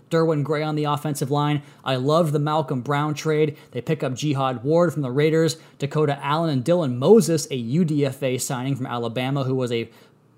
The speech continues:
you know, floated as a possible first-round pick before a serious knee injury. We talked about Shaquille Griffin and Tyson Campbell. They also add in Rashawn Jenkins to the defensive backfield.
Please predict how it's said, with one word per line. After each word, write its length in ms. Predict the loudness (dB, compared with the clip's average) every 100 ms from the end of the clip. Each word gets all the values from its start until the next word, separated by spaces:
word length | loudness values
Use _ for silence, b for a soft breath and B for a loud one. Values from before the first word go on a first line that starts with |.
| _
you 120 | -6 -4
know, 220 | -4 -8
floated 380 | -12 0 2 4
as 120 | 2
a 40 | 0
possible 460 | 0 0 0 -4
first-round 560 | -4 -2 -2 0 -4 -2
pick 200 | -4 -4
before 280 | -6 -6 -6
a 60 |
serious 420 | -6 -6 -6 -6 -4
knee 160 | -2
injury. 460 | -2 0 0 0 B B
We 80 | -6
talked 180 | -4 -4
about 200 | -4 -6
Shaquille 380 | -8 -4 -4 2
Griffin 280 | 2 2 -2
and 100 | -2
Tyson 320 | -4 -4 -6
Campbell. 480 | -6 -6 -4 -4 B B -8
They 120 | -6
also 280 | -4 -6 -6
add 200 | -6 -8
in 120 | -8
Rashawn 420 | -8 -6 -6 -6
Jenkins 480 | -6 -6 -8 -12 -14 b b -6
to 100 | -4
the 80 | -4
defensive 460 | -6 -8 -8 -6
backfield. 500 | -4 -4 -6 -12 -14